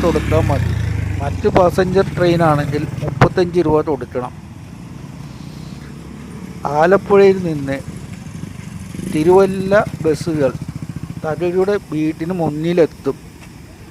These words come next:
കെ എസ് ആർ ടി സി ബസ്സുകൾ മാത്രമേ ഉള്ളൂ. നാഷണലൈസ്ഡ് റൂട്ടാണ്. തകഴി റെയിൽവേ ക്രോസിന് തൊട്ട് സമീപം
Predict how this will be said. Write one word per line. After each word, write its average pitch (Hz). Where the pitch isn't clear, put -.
കെ 147
എസ് 147
ആർ 170
ടി 185
സി 220
ബസ്സുകൾ 196
മാത്രമേ 175
ഉള്ളൂ. 139
നാഷണലൈസ്ഡ് 180
റൂട്ടാണ്. 151
തകഴി 180
റെയിൽവേ 180
ക്രോസിന് 190
തൊട്ട് 180
സമീപം 156